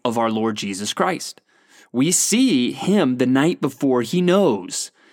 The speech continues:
he will be crucified.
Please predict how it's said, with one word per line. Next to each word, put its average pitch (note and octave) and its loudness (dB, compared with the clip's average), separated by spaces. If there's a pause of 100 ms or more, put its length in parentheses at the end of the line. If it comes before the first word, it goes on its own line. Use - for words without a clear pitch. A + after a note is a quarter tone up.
(120)
he E3+ -2
will C#3 2
be A#2 0
crucified. G2+ -6